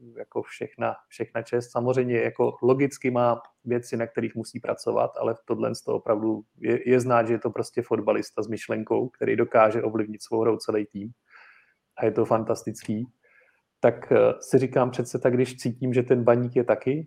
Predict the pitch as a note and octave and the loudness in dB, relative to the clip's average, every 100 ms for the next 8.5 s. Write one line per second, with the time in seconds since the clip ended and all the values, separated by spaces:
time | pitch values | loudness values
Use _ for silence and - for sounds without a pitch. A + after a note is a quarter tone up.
0 | _ A2 A2 A2 - A#2 A#2+ D#3+ - _ | _ -4 0 -2 -4 -6 -4 -6 -10 _
1 | - - _ _ _ - A#2 A2+ A2 A#2 | -20 -20 _ _ _ -4 0 0 4 4
2 | A#2+ A#2+ A#2 A#2 A2 A#2 D3+ - _ _ | 4 0 -2 4 4 4 -2 -10 _ _
3 | _ _ _ _ A#2+ A2+ - A#2 A2 A2 | _ _ _ _ 2 2 2 6 6 4
4 | B2 A#2+ C3+ C#3 C3+ B2 C3 - B2 - | 0 0 0 2 2 0 -6 -8 -8 -4
5 | B2 A#2+ A#2 C3 C3 B2+ _ - B2 B2 | -4 0 2 4 2 -2 _ 0 2 6
6 | B2+ C3 C3 B2 B2+ B2 B2 A#2+ A#2+ B2 | 4 4 2 4 4 2 4 4 6 4
7 | B2 B2 C3+ C3 B2+ _ A#2 A#2 C3 B2 | 4 2 0 0 -6 _ -4 -2 -4 -2
8 | B2 B2 B2 C3 C#3+ | 2 0 2 0 0